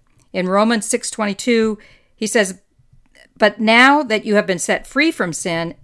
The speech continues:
and have become slaves of God, the fruit you get leads to sanctification and its end, eternal life." So this freedom allows us to say no to temptation.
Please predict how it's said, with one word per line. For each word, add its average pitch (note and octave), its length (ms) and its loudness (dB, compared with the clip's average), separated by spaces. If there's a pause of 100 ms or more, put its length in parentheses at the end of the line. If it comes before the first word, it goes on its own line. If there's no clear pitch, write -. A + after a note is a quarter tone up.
and F#3+ 140 -8
have G3+ 160 2
become F#3+ 340 -4
slaves A3+ 400 0
of F3+ 140 -4
God, E3+ 440 0 (680)
the A3 100 0
fruit D#4+ 420 -2
you A3 120 -2
get F3+ 340 -2
leads G#3 360 -4
to - 80 -8
sanctification G#3 1000 -4 (300)
and E3+ 180 -10
its G#3 160 -6
end, B3+ 340 0 (540)
eternal F#3+ 440 -6
life." E3+ 420 -6 (600)
So A3+ 160 -2
this B3 220 2
freedom D4+ 440 2
allows G#3+ 340 0
us G3+ 140 -4
to F#3 120 -8
say F#3+ 240 -4
no A#3 340 0
to C4 80 -2
temptation. D#3+ 720 -8